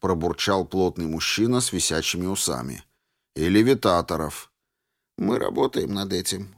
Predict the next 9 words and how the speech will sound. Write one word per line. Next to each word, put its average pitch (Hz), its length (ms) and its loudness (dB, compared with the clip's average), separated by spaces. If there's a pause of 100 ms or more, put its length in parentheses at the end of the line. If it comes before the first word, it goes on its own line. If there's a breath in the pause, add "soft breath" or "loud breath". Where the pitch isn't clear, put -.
вмешался 92 680 0
мастер 85 400 -4
Багус. 78 580 -4 (420)
"В - 140 -20
перспективе 156 680 0
планируется 139 720 0
закупка 107 540 -2
соответствующих 139 1000 0
артефактов - 840 -6